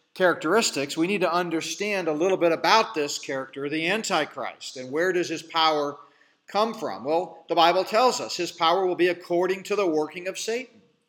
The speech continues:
Uh, and when he takes the throne and, and rules the world in his tyrannical, satanic regime, it says, uh,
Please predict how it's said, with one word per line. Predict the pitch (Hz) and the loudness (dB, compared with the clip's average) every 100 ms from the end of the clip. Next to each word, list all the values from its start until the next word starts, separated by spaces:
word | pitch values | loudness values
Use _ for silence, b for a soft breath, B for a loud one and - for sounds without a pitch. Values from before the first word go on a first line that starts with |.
| b b b b b | b b b b b
Uh, | 135 135 131 - - b b - | -10 -8 -8 -10 -16 b b -8
and | 151 151 143 - 156 | -4 -4 -6 -8 -6
when | 160 | -4
he | 160 160 | -2 -4
takes | 160 170 170 - | 2 2 2 -4
the | 156 | -8
throne | - 170 165 190 214 | -4 0 2 0 -2
and, | 139 127 | -6 -10
and | 139 135 | -12 -8
rules | 139 165 180 147 | -2 2 2 2
the | 160 | 0
world | 151 156 180 175 | 2 2 2 0
in | 139 | -4
his | 135 | -8
tyrannical, | - 139 127 147 156 156 147 | -8 -10 -6 -6 -6 -8 -6
satanic | - 143 120 156 151 147 139 _ b b _ | -4 -6 -6 -10 -10 -8 -12 _ b b _
regime, | 135 139 123 156 170 208 233 226 B B B | -10 -8 -6 -4 -2 -2 -4 -6 B B B
it | - - | -14 -6
says, | 156 151 147 151 | -2 0 -2 -2
uh, | 139 135 135 | 0 0 -4